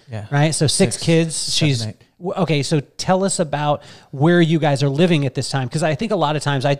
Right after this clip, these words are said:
Speaker 2: I paint the picture, or I tell people, I tell guests of mine that I've had,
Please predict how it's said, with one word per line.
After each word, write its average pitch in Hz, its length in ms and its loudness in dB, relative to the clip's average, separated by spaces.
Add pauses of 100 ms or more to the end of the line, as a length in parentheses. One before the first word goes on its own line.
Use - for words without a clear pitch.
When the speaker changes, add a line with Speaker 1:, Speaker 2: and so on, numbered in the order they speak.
Speaker 2:
I 160 100 -2
paint 156 200 -2
the 135 80 -6
picture, 170 400 -4 (220)
or 151 80 2
I 131 80 2
tell 156 260 0
people, 151 300 0
I 139 100 2
tell 135 340 -2 (140)
guests 151 300 2
of 127 120 0
mine 143 220 -2
that 139 120 -2
I've 135 100 -4
had, 143 260 -2